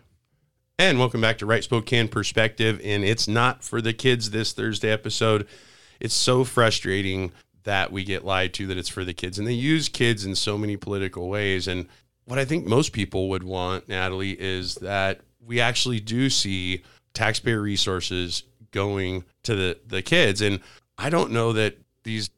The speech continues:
big monstrosity schools they're building is actually good for children. I think making the schools more like a hospital that's hard to navigate and find places,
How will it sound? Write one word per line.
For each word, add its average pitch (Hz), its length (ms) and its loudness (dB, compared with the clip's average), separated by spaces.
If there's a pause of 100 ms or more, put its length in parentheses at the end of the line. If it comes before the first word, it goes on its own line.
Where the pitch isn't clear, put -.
(160)
big 120 180 2
monstrosity 110 800 2
schools 131 400 -4
they're 92 180 -4
building 101 320 -2
is 95 140 -2
actually 107 400 0 (260)
good 143 220 2
for 123 160 2
children. 90 480 0
I 98 100 0
think 113 220 -4 (260)
making 104 560 -4 (220)
the 95 240 -4
schools 117 500 0
more 104 180 0
like 101 200 -2
a 101 80 -2
hospital 104 640 0
that's 92 320 0
hard 104 320 2
to 95 100 -8
navigate 104 580 0
and 92 100 -6
find 104 320 0
places, 104 580 0